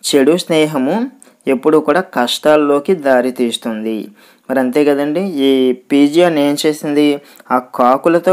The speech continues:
ఫ్రెండ్‌షిప్ చేసిందనమాట. ఆ కాకులు ఎలాంటివంటే కొంచెం చెడు స్వభావం కలిగినవి. కాబట్టి వాటి వల్ల ఈ పీజీ అని కూడా ఆ నెట్‌లో చిక్కుకుని కష్టాల పాలైందనమాట. కాబట్టి ఇక్కడ మోరల్ ఏంటంటే, evil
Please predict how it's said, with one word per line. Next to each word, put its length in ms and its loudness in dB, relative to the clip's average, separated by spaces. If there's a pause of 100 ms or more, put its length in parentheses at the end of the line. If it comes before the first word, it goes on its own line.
ఫ్రెండ్‌షిప్ 500 -2
చేసిందనమాట. 640 -4 (540)
ఆ 20 4 (140)
కాకులు 380 2
ఎలాంటివంటే 560 0 (280)
కొంచెం 340 -4
చెడు 300 0
స్వభావం 480 0
కలిగినవి. 420 -2 (120)
కాబట్టి 400 2 (580)
వాటి 300 2
వల్ల 160 2 (380)
ఈ 20 4 (140)
పీజీ 340 2
అని 180 -4
కూడా 180 2 (280)
ఆ 40 0 (140)
నెట్‌లో 360 0 (120)
చిక్కుకుని 500 -4 (280)
కష్టాల 420 -2 (100)
పాలైందనమాట. 720 -2 (640)
కాబట్టి 380 2 (440)
ఇక్కడ 180 0 (640)
మోరల్ 380 2
ఏంటంటే, 340 -2 (540)
evil 180 4